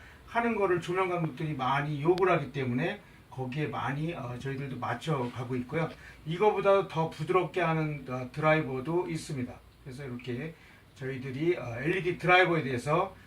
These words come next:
디엠엑스 디지털로, 어, 딥스위치 말고 디지털로, 어, 어드레스 채널을 바꿀 수 있게끔 저희들이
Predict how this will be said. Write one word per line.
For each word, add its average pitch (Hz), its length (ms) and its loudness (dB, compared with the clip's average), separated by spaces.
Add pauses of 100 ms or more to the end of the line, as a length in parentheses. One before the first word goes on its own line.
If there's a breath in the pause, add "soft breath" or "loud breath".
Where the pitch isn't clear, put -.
(200 loud breath)
디엠엑스 156 640 0
디지털로, 165 880 4 (360 loud breath)
어, 120 480 -6 (680)
딥스위치 175 680 -4
말고 147 680 0
디지털로, 160 880 2 (480 loud breath)
어, 120 220 -4
어드레스 175 600 2
채널을 196 540 4
바꿀 196 340 0
수 190 140 -4
있게끔 151 440 -2
저희들이 139 520 4